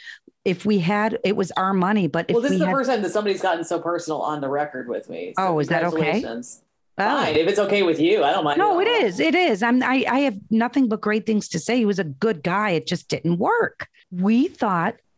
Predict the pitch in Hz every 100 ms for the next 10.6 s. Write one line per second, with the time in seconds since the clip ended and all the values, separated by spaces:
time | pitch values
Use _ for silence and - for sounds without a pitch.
0 | - 202 214 175 170 165 196 190 180 -
1 | 185 - 208 214 202 - 208 214 220 -
2 | - - 220 185 - 175 180 - 202 202
3 | 180 180 - 165 185 170 156 151 - 160
4 | 151 143 143 - 147 - 156 151 - -
5 | - 160 135 147 131 139 - 156 143 147
6 | 131 - 156 170 156 156 170 - - _
7 | - 160 165 170 156 156 147 - 156 165
8 | 151 151 180 165 160 160 151 185 160 156
9 | - 170 170 - 147 - 160 160 151 -
10 | - - 160 143 -